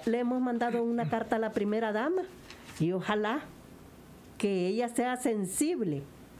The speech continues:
hacia e-, hacia la población con discapacidad, porque no es posible que ella hable de, de la niñez,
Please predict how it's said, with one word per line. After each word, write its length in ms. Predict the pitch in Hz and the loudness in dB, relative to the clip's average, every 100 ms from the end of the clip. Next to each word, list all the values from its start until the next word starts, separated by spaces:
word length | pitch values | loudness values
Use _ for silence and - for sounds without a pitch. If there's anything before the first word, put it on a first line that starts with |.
| - - - - - - | -18 -18 -18 -18 -18 -4
hacia 400 | - 226 226 185 | -2 0 2 2
e-, 180 | 196 214 | 2 0
hacia 520 | - 208 214 220 196 185 | 2 0 2 0 2 2
la 160 | 190 | 2
población 600 | 190 196 185 180 233 240 | 2 2 2 2 2 0
con 180 | 254 247 | 2 0
discapacidad, 800 | 226 226 220 - 190 170 160 240 - - - - - - - - - - - - - - | 0 0 -2 0 -2 0 0 0 -4 -14 -18 -18 -18 -18 -20 -20 -20 -20 -20 -20 -20 -2
porque 300 | 202 202 214 | 0 2 2
no 200 | 196 196 | 2 2
es 140 | 226 254 | 2 2
posible 680 | 294 277 - 311 247 214 185 | 0 0 0 0 2 0 0
que 360 | 208 202 220 | 0 2 2
ella 420 | 254 240 220 226 | 2 0 0 0
hable 340 | 254 233 190 160 - - - - - - - - - - - | 0 0 0 -2 -8 -18 -20 -20 -20 -20 -20 -20 -20 -20 -8
de, 840 | 165 202 202 196 196 190 185 185 - - - - | 0 2 2 2 2 2 2 0 -4 -14 -8 0
de 180 | 196 | 2
la 140 | 226 226 | 2 2
niñez, 720 | 226 214 214 262 311 - - | 2 2 2 2 -2 -4 -10